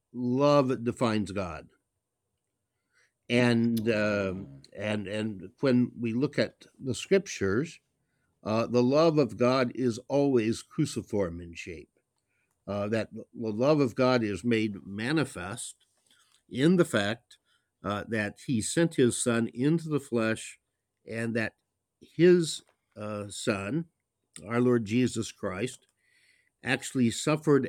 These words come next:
Speaker 1: and died for us. Herein is love, not that we have loved God, but that God loved us and gave his son as an atoning sacrifice, uh,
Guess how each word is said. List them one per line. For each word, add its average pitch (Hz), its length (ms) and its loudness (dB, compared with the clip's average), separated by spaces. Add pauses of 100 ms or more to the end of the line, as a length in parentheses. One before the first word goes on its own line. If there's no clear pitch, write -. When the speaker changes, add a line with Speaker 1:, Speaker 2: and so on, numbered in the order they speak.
Speaker 1:
and 110 320 -2
died 113 520 2 (140)
for 92 280 -6
us. - 260 -14
Herein 135 400 6
is 101 220 -2
love, 156 440 4 (300)
not 110 180 -10
that 117 160 -8
we 120 140 2
have 107 160 0
loved 104 320 -2
God, 127 340 0
but 95 140 -12
that 92 160 -14
God 101 300 -8
loved 98 280 -4
us 101 380 -6 (400)
and 98 360 -8 (340)
gave 117 240 4
his 113 200 2
son 107 380 0
as 95 180 -10
an 92 140 -6
atoning 98 480 -8
sacrifice, 92 920 -6 (520)
uh, 92 200 -2